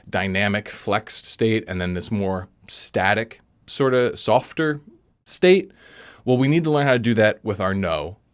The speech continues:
as well. So we've kind of already talked about this dynamic negation. This is when you're at that full flex mode, okay? And this is very useful when you are in a state where you're being consumed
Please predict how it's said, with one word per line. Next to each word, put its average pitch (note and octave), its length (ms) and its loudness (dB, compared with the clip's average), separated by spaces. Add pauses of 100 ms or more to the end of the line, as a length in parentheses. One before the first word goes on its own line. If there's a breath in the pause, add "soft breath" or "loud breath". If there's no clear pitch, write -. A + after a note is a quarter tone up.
as F#2+ 160 -6
well. F2 360 -6 (200)
So C3 200 6
we've A#2 260 -2
kind F#3+ 160 4
of B2+ 120 0
already A2+ 240 2
talked - 380 2
about F2 340 -2
this F2+ 180 -6
dynamic G2+ 760 -2
negation. E2+ 640 -8 (120)
This B2+ 240 2
is A2+ 120 -4
when G#2 240 0
you're F#2+ 200 -4
at - 220 -4
that E2+ 180 -4
full C3 420 -2
flex - 500 -4
mode, C2 320 -12 (240)
okay? F#2 320 -4 (240 loud breath)
And G#2 220 2
this F3+ 160 2
is A#2 140 -4
very C3+ 340 2
useful G2+ 540 -2
when A2 220 2
you C3+ 200 0
are C3 140 -2
in A2+ 120 -4
a G#2+ 60 -4
state A#2 420 0
where G#2+ 140 -6
you're A2+ 160 -2
being A#2+ 320 -2
consumed B2 800 -6